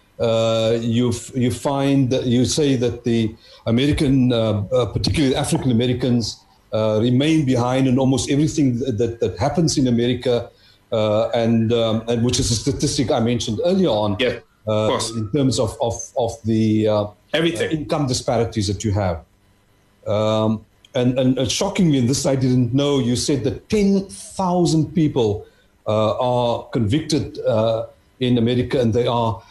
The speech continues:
Speaker 2: Innocent people,
Speaker 1: proven to be
Speaker 2: ten thousand innocent people.
Speaker 1: Innocent people. They are eventually c-, c-, found to have been i-, innocent. And, and th-, that's one of the points that I would like to explore. And then you talked about, uh,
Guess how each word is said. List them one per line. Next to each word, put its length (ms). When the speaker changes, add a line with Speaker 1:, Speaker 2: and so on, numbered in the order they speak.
Speaker 2:
Innocent 480
people, 260
Speaker 1:
proven 80
to 60
be 80
Speaker 2:
ten 100
thousand 460
innocent 460
people. 400
Speaker 1:
Innocent 560
people. 340
They 80
are 140
eventually 580
c-, 200
c-, 200
found 280
to 120
have 100
been 160
i-, 200
innocent. 540
And, 140
and 180
th-, 140
that's 280
one 160
of 60
the 80
points 280
that 120
I 100
would 200
like 200
to 80
explore. 500
And 80
then 140
you 80
talked 300
about, 400
uh, 240